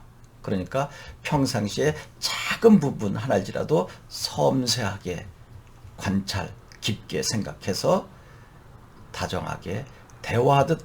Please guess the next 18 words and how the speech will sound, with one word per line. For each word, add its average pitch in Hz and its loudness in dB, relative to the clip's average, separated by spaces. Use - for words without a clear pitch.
말하는 98 -4
훈련이 107 -4
중요한 98 -6
것입니다. - -10
이 156 8
학생은 170 8
어떻게 139 2
이야기했을까요? 73 0
이제 160 6
영 196 6
점 233 12
몇 139 12
초 - 0
만에 151 10
팍 110 4
지나갔겠죠. 107 2
"예, 104 2
교수님. 98 0